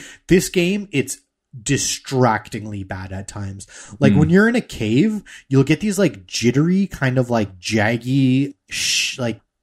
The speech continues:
Speaker 1: just these, like, shimmery, jaggy edges around your character and, like, around Pokemon and stuff whenever you're, like, in a cave or, like, a dark environment. It's just, it's just so rough. Like,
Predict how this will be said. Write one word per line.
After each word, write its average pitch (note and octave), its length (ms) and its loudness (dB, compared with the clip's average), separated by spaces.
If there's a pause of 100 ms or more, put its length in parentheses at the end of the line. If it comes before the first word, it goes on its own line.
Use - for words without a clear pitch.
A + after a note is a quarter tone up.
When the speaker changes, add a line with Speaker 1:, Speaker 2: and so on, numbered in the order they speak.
(160)
Speaker 1:
just G3 280 0
these, G#3+ 200 0
like, A3 160 -2
shimmery, G#3 580 -4
jaggy C3+ 760 -2
edges A#2 400 -2
around A2 340 -4
your A2 120 -4
character A#2 580 -4
and, G#2+ 100 -8
like, A2 200 -8
around A2 280 -8
Pokemon A2 360 -10
and G2+ 100 -8
stuff A2 260 -10
whenever A2 240 -8
you're, A#2 140 0
like, A2+ 180 -4
in A#2+ 120 -14
a A2 40 -12
cave G#2+ 380 -6
or, A2 80 -6
like, G#2 140 -10
a - 40 -16
dark A2 280 -10
environment. G#2+ 640 -14
It's D3 120 -6
just, - 360 -6
it's B2+ 100 -10
just - 240 -6
so F#3+ 200 -2
rough. A#2 500 -6
Like, A#2 180 -6